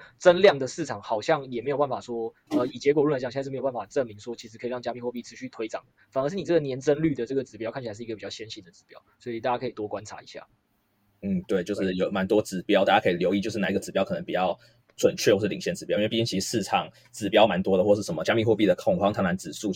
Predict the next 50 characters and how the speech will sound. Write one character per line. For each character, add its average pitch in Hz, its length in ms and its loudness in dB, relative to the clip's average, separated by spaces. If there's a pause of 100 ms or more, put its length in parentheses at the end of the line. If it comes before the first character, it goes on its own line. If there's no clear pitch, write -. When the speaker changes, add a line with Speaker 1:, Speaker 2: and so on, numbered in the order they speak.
Speaker 2:
就 107 160 -4
是 98 80 2
各 127 160 4
种 185 140 4
指 139 120 0
标 123 140 -6
都 117 120 -10
有， - 40 -6
Speaker 1:
对， 92 60 0
对， - 0 -
对， - 80 -4
对， - 20 -
Speaker 2:
但 95 300 -2
就 - 80 -10
看 107 120 0
大 101 80 2
家 - 220 4
Speaker 1:
确 - 60 -18
实 - 160 -20
是。 - 80 -20 (220)
Speaker 2:
觉 107 100 2
得 104 60 6
哪 92 120 4
一 104 40 2
个 104 140 4
比 - 80 -10
较 92 440 2
吻 101 260 2
合， 76 240 -6
就 92 80 -6
是 - 100 -6
或 98 140 0
是 87 260 -2
比 90 100 -2
较 85 80 2
做， 101 220 2
比 - 300 -6
较 - 40 4
适 107 140 -2
合 - 100 -2
自 - 140 -8
己 - 160 -10
做 - 220 -2
一 - 20 -2
个 - 80 -10
参 - 160 -6
考 - 140 -6
的 - 40 -12
部 - 140 -8
分。 - 180 -8